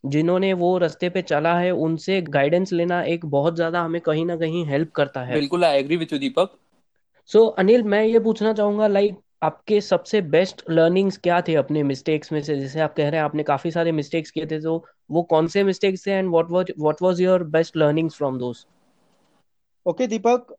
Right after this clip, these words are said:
Speaker 3: surely हमने स्टार्ट में काफी सारी मिस्टेक्स की, like, फंड मैनेजमेंट में मिस्टेक्स हुई, एडवर्टाइजिंग में मिस्टेक्स हुई, मार्केटिंग में मिस्टेक हुई,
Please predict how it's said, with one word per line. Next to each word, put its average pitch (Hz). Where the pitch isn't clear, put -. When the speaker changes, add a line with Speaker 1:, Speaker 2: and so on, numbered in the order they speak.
Speaker 3:
surely 208
हमने 233
स्टार्ट 196
में 233
काफी 220
सारी 220
मिस्टेक्स 214
की, 185
like, 170
फंड 190
मैनेजमेंट 190
में 196
मिस्टेक्स 185
हुई, 180
एडवर्टाइजिंग 196
में 208
मिस्टेक्स 180
हुई, 180
मार्केटिंग 180
में 202
मिस्टेक 175
हुई, 170